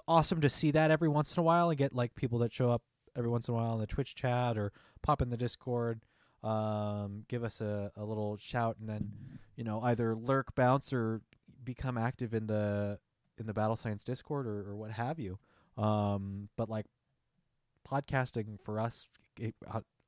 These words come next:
honestly, it feels really weird. It's like shouting out into the void. And actually,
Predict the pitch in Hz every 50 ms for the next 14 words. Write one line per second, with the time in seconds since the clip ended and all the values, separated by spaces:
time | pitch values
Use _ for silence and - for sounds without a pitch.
0 | _ - - 147 175 - - 95 90 - - - 135 170 - - 104 95 92 90
1 | 87 92 104 135 175 170 120 101 _ _ _ - - 107 - - - 110 113 117
2 | 120 123 120 120 117 110 104 101 92 104 123 170 185 131 98 92 92 - - _
3 | - - - - - _ _ _ _ _ _ _ _ _ - 165 180 - 214 180
4 | -